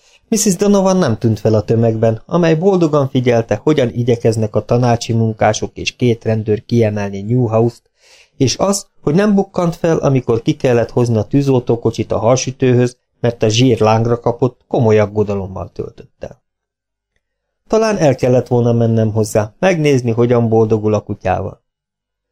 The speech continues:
Az elpusztult szövetet ugyan lenyestem, és lekezeltem a sebeket, mielőtt az állatot magával vitte volna, de talán ennél többre lett volna szüksége.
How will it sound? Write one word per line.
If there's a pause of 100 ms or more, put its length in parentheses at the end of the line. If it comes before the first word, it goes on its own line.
(280)
Az
elpusztult
szövetet
ugyan
lenyestem,
és
lekezeltem
a
sebeket,
mielőtt
az
állatot
magával
vitte
volna, (180)
de
talán
ennél
többre
lett
volna
szüksége.